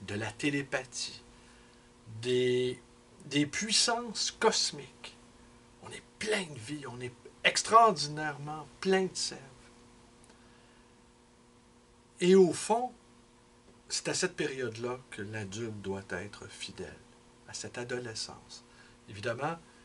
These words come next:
les années passent, une sorte, l'énergie, l'énergie, euh, sexuelle, euh, par la force des choses, s'atténue. Les, les révélations nous, nous sont moins nombreuses.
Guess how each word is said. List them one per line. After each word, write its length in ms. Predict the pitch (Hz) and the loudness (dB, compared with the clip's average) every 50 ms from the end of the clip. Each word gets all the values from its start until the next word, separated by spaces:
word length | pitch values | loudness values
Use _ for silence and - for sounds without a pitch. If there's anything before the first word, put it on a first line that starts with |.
| - - - 104 | -20 -20 -14 -12
les 160 | 104 104 117 | -10 -8 -8
années 220 | 107 107 104 98 - - | -8 -8 -8 -8 -4 2
passent, 520 | 127 131 131 127 - - - - - - - 123 | 2 2 2 0 -6 -10 -12 -12 -12 -14 -14 -14
une 80 | 113 | -10
sorte, 180 | - - 110 101 - - - - - - - - - - - | -8 -8 -8 -8 -12 -14 -18 -18 -18 -20 -20 -20 -20 -12 -4
l'énergie, 800 | 117 127 139 143 139 127 113 113 113 110 120 135 147 156 151 143 - - - - - - - - | -2 0 4 4 4 4 4 2 -2 -2 -2 -2 -2 -4 -6 -8 -12 -20 -20 -20 -20 -20 -14 -8
l'énergie, 760 | 117 117 120 127 120 113 113 110 101 - 110 127 143 143 135 120 | -6 -4 0 0 0 0 -2 -4 -4 -4 -4 -4 -4 -4 -4 -4
euh, 180 | 107 101 98 87 - - - - - - - - - | -4 -4 -6 -8 -10 -14 -20 -20 -20 -20 -20 -12 -6
sexuelle, 840 | - - 123 - - - - - 120 120 120 123 123 123 117 110 107 | -2 -2 0 0 2 0 0 0 0 0 2 2 2 2 0 -4 -6
euh, 160 | 104 98 92 92 - - - - | -8 -8 -10 -12 -16 -18 -10 -4
par 120 | - 101 | -2 -2
la 120 | 107 107 107 | -2 -2 -4
force 280 | - 123 120 113 107 | -4 -4 -4 -4 -2
des 140 | 104 98 95 | -2 -2 -2
choses, 380 | - - - 113 113 110 110 - | -2 -4 -4 -6 -8 -6 -4 -4
s'atténue. 680 | - - 95 85 - - 110 110 113 113 120 127 127 139 139 - - - - - - - - - - - - - - - - - - | -2 -2 -2 -4 -6 -8 -10 -8 -8 -8 -10 -10 -12 -12 -16 -18 -20 -20 -20 -20 -20 -20 -20 -20 -20 -20 -20 -20 -20 -20 -20 -16 -10
Les, 520 | 120 117 120 117 113 113 113 110 107 104 104 - - - - - - - - - - - - - - - - - | -6 -4 -2 -2 -2 -2 -4 -4 -6 -8 -10 -14 -20 -20 -20 -20 -20 -20 -20 -20 -20 -20 -20 -20 -20 -20 -12 -2
les 140 | - 135 127 | 2 2 4
révélations 920 | 127 143 143 147 143 143 139 131 120 113 - - - 139 139 139 139 131 - - - - - - - - - - - - - - - - - - - - - - - - - - | 8 8 8 8 8 8 6 4 2 0 0 -2 -2 -2 -4 -4 -6 -8 -10 -16 -20 -20 -20 -20 -20 -20 -20 -20 -20 -20 -20 -20 -20 -20 -20 -20 -20 -20 -20 -20 -20 -20 -20 -18
nous, 340 | 120 113 110 110 113 113 113 120 117 117 113 | -14 -12 -12 -10 -10 -10 -12 -12 -12 -12 -10
nous 100 | 107 107 | -8 -4
sont 260 | 104 - - 107 101 | -2 -2 -2 -2 -4
moins 320 | 98 104 104 110 110 110 107 | -4 -6 -4 -4 -4 -4 -4
nombreuses. 880 | 104 113 117 120 131 135 123 123 123 135 139 147 147 139 135 - - | -6 -4 -2 -2 -2 -2 -2 -4 -4 -2 -2 -2 -2 -4 -6 -10 -14